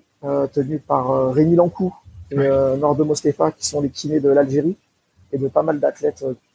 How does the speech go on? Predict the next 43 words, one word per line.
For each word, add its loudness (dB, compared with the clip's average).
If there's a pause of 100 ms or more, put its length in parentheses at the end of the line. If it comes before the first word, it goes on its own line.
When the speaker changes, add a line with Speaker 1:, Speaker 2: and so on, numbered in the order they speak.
(120)
Speaker 1:
dans -6
le -8
foot -6
de 2
haut 2
niveau, -2 (1200)
Speaker 2:
De -12
la -12
Speaker 1:
le 0
M 2
M 0
A, 0 (320)
Speaker 2:
Mm. -14 (720)
Speaker 1:
ouais, -2 (100)
et -4
d'autres -6
sports. -6 (120)
Tu -10
connais, 2
euh, 4
Rémi ? 2 (480)
Speaker 2:
Ouais, -2
ouais, -2
euh, 0
Speaker 1:
Quand -4
tu -2
Speaker 2:
ça 2
Speaker 1:
vois 4
Speaker 2:
fait, 2
Speaker 1:
le 0
Speaker 2:
ça 4
fait -2
un -8
Speaker 1:
travail 0
Speaker 2:
moment -4
Speaker 1:
qu'il -8
Speaker 2:
qu'on -4
Speaker 1:
fournit. -4
Speaker 2:
discute, -6 (220)
ouais. -10 (1400)
Speaker 1:
Trop -14
cool. -8 (1500)
Et, -6